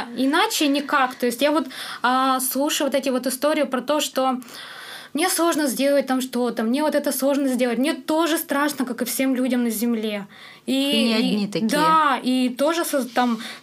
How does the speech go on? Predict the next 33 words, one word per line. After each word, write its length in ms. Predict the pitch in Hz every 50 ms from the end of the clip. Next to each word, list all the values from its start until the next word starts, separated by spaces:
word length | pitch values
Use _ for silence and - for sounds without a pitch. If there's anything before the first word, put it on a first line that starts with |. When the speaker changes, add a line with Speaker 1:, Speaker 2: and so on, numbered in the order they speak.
| -
Speaker 1:
тоже 260 | - 294 320 339 320 330
есть 180 | 302 302 285
Speaker 2:
Просто 200 | 262 277 277 285
Speaker 1:
заморочки. 360 | 302 302 294 277 285 294 262
Speaker 2:
есть, 100 | 247 233
есть 400 | 220 202 226 247 269 269 - -
люди, 240 | 254 262 269 220 254
которые 320 | 247 240 240 240 226 226 220
сидят 340 | - - 220 233 226 220
в 40 | -
своей 320 | - - 202 208 214 208 208
ракушке, 640 | 220 220 214 214 - 202 - - - - 202 196
там, 180 | 190 196 185 185
в 40 |
своем 220 | - - 196 190 190
домике 480 | 196 202 202 196 196 190 - 185 180 180 - - - - - - -
и 300 | 202 202 202 208 208 180
боятся, 580 | 196 196 214 262 349 415 427 - - - 233 202
продолжают 580 | 214 202 196 190 202 208 190 220 208 190 185 180
бояться 400 | 185 190 190 190 185 190 - 190
на 60 | 185
протяжении 540 | - 185 180 - 196 180 190 190 190 180 175
всей 300 | - - - 190 180 170
жизни, 300 | 165 185 180 180 185 175
а 40 | 165
потом 300 | 165 165 165 180 175 170
уже 200 | 170 170 170 170
жизнь 240 | 180 240 311 320 -
заканчивается, 1000 | 294 285 285 254 247 240 233 233 - 208 196 190 190 185 185 - - - 160
и 260 | - - - 180 180
такое 300 | 180 180 170 - - 175
разочарование 800 | 170 175 175 190 185 - - 202 185 185 180 175 180 180 175 170
происходит, 580 | 170 170 170 175 - - - 175 180 175 160